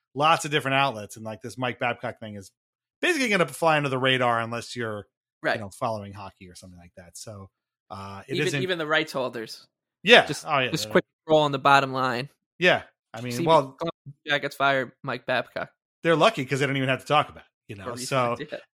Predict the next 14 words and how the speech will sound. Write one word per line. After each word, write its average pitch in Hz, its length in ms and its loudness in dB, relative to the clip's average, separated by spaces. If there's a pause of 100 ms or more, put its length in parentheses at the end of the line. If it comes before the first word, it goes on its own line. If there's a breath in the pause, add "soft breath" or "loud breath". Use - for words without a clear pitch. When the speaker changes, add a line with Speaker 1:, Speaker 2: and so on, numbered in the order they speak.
(180)
Speaker 1:
and 151 240 0
the, 156 160 2
uh, 147 280 4 (260)
you 185 100 0
know, 165 180 2
the, 180 180 -6
the, 175 100 -16
it's 170 160 -2
actually 208 220 0
funny. 180 240 2
I, 135 160 0
we 135 260 -8
were 131 60 -2
th-, 143 180 -16